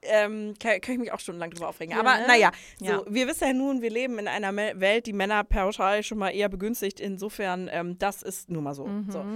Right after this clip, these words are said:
Speaker 1: Aber wir, bei uns war es, glaub ich, eher so dieses, wir gehören zusammen, wir entscheiden uns, unser Leben miteinander zu verbringen, dann heiraten wir jetzt einfach, weil das auch so ein bisschen das Wertesystem ist, aus dem wir gekommen sind. So.
Speaker 2: Ja.
Speaker 1: Mm. <clears throat> Aber ich habe mir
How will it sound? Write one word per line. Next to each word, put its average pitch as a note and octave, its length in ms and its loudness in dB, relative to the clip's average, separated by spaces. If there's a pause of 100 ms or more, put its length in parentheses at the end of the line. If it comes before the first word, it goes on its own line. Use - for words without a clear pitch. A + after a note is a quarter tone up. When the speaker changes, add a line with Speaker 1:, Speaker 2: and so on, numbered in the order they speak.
(260)
Speaker 1:
Aber G#3 180 -2
wir, G#3+ 240 0
bei G3+ 140 0
uns A#3+ 240 -6
war G#3 140 0
es, G#3+ 80 -8
glaub G#3 160 -4
ich, G3+ 120 -10
eher G#3 120 -4
so G3 100 -8
dieses, G3+ 280 -10
wir G3 120 -2
gehören F#3+ 220 -2
zusammen, G3 420 -2
wir F#3+ 180 0
entscheiden F#3+ 380 -4
uns, F3+ 80 -10
unser F3 180 -6
Leben F3+ 160 -4
miteinander E3 260 -6
zu F3 100 -12
verbringen, E3+ 260 -10
dann D3 160 -8
heiraten C4+ 340 -4
wir C#4+ 80 -2
jetzt C4+ 240 -6
einfach, A#3 300 -6
weil G3 100 2
das F#3 140 -2
auch F3 100 -6
so F#3 140 -10
ein F3 40 -8
bisschen F3+ 260 -10
das D#3 160 -12
Wertesystem D#3+ 580 -10
ist, D3 100 -12
aus - 140 -14
dem D3+ 240 -10
wir D3+ 180 -8
gekommen - 580 -14
sind. - 300 -14
So. - 320 -8
Speaker 2:
Ja. C#4 220 -4 (240)
Speaker 1:
Mm. A3+ 220 -4 (260)
<clears throat> C4+ 500 2 (600)
Aber B3+ 140 -4
ich G3 80 -8
habe - 100 -8
mir F3 160 -8